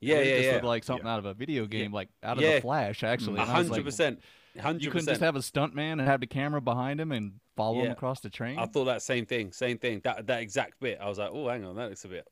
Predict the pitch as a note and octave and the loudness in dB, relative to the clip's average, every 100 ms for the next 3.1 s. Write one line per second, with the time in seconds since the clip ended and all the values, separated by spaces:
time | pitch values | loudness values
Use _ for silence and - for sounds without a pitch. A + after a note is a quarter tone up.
0 | _ _ _ - - G2+ F#2+ F2 D2 D#2+ | _ _ _ -20 -12 -12 -10 -14 -14 -14
1 | E2+ A2 _ _ _ _ _ _ _ A#2 | -14 -18 _ _ _ _ _ _ _ -8
2 | B2+ G#2+ F2 - - _ _ - F3 F3 | -6 -6 -8 -12 -16 _ _ -4 0 0